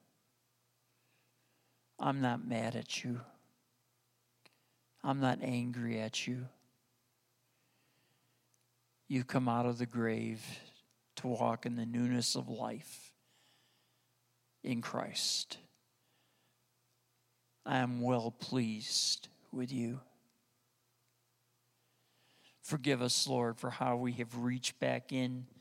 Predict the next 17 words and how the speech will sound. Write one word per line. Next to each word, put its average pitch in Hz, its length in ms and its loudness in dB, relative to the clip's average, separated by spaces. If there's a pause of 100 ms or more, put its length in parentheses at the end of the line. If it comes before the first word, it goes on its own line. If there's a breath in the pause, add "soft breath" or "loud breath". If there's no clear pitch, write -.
(1300 soft breath)
to 127 140 -2
that 117 240 4
grave. 120 760 0 (1700 soft breath)
And 123 160 -2
at 120 100 -4
times 127 440 2
have 123 120 -4
tried 127 280 0
to 117 60 -8
pull 143 480 0
some 131 340 4
of 120 140 2
that 123 280 4
into 139 480 0
our 123 160 2
new 123 280 -2
life. 120 600 -6